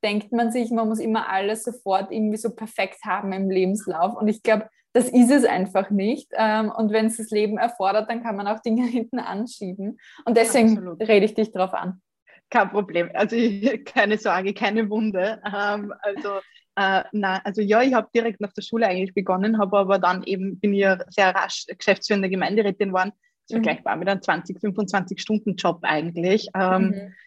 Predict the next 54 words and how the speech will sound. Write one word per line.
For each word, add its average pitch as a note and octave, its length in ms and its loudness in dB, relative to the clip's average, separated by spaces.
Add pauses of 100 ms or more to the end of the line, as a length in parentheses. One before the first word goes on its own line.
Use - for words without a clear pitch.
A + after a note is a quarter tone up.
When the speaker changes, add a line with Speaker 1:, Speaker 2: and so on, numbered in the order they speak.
(140)
Speaker 2:
ein F#3 100 -10
großes F#3 460 -2
Ressort F#3+ 400 0
gehabt, F#3+ 260 -2
sehr, F#3+ 280 2
sehr G3 260 -2
viele G#3+ 220 4
Dinge, A3 260 4
die G#3 160 0
ich G3 60 0
da G3+ 100 2
organisiert F#3+ 580 -2
hab G#3+ 140 -6
und G3+ 180 -8
gemacht E3+ 280 -4
hab. G#3 140 0 (460)
Ähm, G3 380 4
und G3 380 0
bin G#3 140 6
daneben G#3+ 300 4
auch F#3 140 4
immer F#3 160 -2
schon F#3+ 120 0
ein F3+ 80 0
wenig F3+ 240 -4
arbeiten G#3+ 420 0
gegangen. G3 400 -4
Dann F3 180 -8
war E3+ 160 0
Wahlkampf, G#3+ 760 0
ja, G3+ 140 -2
da G3 80 -4
ist F#3 200 -8
sowieso G3 280 -2
an G#3+ 340 -4
<laughs> - 20 -20
Vorlesungen A3+ 580 2
nicht A#3 240 -4
zu G#3 100 -6
denken. G3+ 460 -2 (300)
Speaker 1:
Ja. A3 300 2
Speaker 2:
Ähm, G#3+ 120 2
und A3 200 2
dann G#3 160 4
hab A#3 120 0
ich A#3 60 0
im A3 80 2
Campaigning-Büro A3+ 640 0
begonnen G3 480 -4
mit G#3 140 -6
einem G3 440 -6
vierzig G#3+ 300 -4
Stunden A3 440 0
plus, A3 360 2